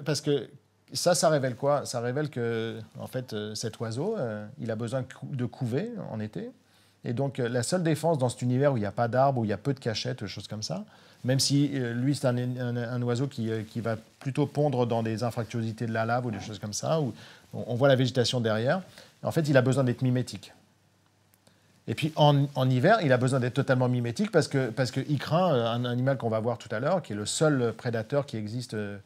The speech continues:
Speaker 1: naturellement en Islande, qui est le renard polaire.
Speaker 2: Et sa transformation, elle se fait en... en
Speaker 1: Ouais,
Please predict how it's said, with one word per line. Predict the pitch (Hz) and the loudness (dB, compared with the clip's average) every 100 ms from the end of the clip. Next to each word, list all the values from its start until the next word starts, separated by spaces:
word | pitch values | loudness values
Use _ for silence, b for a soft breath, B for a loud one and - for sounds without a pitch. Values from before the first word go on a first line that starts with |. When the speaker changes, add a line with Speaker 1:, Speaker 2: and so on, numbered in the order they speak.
| b b - | b b -10
Speaker 1:
naturellement | 110 - 117 120 113 | -8 -4 -2 -2 -2
en | |
Islande, | 107 123 175 | -4 -4 -4
qui | 131 | -4
est | |
le | 107 | -4
renard | 117 123 | -4 -6
polaire. | - 127 101 98 _ _ _ _ - | -8 -10 -10 -14 _ _ _ _ -12
Speaker 2:
Et | |
sa | 139 135 | -6 -4
transformation, | 151 139 151 147 - 240 | -4 -4 -4 -4 -2 -4
elle | 202 | -4
se | - | -6
fait | - | -6
en... | 139 127 - | -4 -6 -6
en | - | -2
Speaker 1:
Ouais, | - | -2